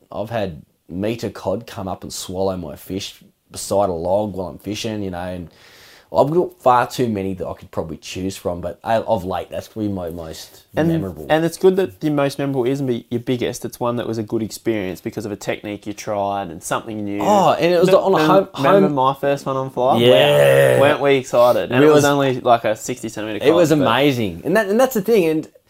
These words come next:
Speaker 1: you know, chase, chasing that next, that next high and that, you know, I, and as you know, I love trying stupid stuff.
Speaker 2: Mm.
Speaker 1: You know, I'm pretty sure I've still got a lure at home, which I told you I was gonna catch a cod, which was a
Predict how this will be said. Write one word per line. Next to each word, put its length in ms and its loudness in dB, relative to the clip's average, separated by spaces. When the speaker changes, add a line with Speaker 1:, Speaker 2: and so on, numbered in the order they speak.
Speaker 1:
you 80 -4
know, 80 2
chase, 460 0
chasing 580 0
that 240 -6
next, 680 -6
that 220 -4
next 320 -4
high 380 0
and 140 -6
that, 220 -8
you 120 -8
know, 340 -4
I, 220 0
and 100 -6
as 180 0
you 60 -4
know, 320 -2
I 100 6
love 360 -4
trying 400 -10
stupid 640 -14
stuff. 480 -18
Speaker 2:
Mm. 220 -6
Speaker 1:
You 60 -4
know, 120 0
I'm 160 0
pretty 220 2
sure 140 -2
I've 100 -2
still 140 -6
got 80 -4
a 100 -2
lure 220 -4
at 80 -10
home, 240 -8
which 120 -16
I 60 -14
told 260 -6
you 40 -12
I 20 -10
was 60 -12
gonna 140 -14
catch 200 -16
a 40 -18
cod, 380 -8
which 200 -16
was 160 -14
a 80 -16